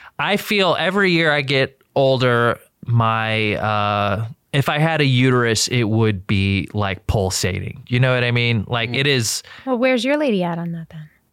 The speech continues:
Speaker 1: She, we're, I think we're both on the same page when it
Speaker 3: Yeah.
Speaker 1: comes to that. It, it's just really 'cause she's so busy with her business. It's like she's gotta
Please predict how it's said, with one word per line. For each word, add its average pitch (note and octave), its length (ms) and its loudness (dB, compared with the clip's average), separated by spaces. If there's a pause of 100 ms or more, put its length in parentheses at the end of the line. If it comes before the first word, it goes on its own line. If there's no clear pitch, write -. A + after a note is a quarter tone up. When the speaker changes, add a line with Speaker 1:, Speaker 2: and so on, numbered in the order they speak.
Speaker 1:
She, - 260 -4
we're, G3+ 340 2
I - 120 0
think F#4 200 -2
we're F#4 120 2
both F3+ 600 -2 (560)
on C#3+ 580 2
the A#2+ 80 2
same A#2+ 300 0
page A#2 340 0
when G#2+ 120 0
it - 60 -2
Speaker 3:
Yeah. A3+ 100 0
Speaker 1:
comes G2+ 360 -2
to - 120 -2
that. F#2 280 -4
It, B2+ 200 -4
it's - 280 -4
just C#3+ 400 -2
really B2 280 2
'cause - 160 -4
she's - 220 0
so C3 140 2
busy A2+ 400 0
with G#2+ 160 2
her G2+ 80 2
business. A#2+ 440 2
It's G2+ 140 -2
like G2+ 320 -4
she's - 300 -6
gotta G#2+ 360 -2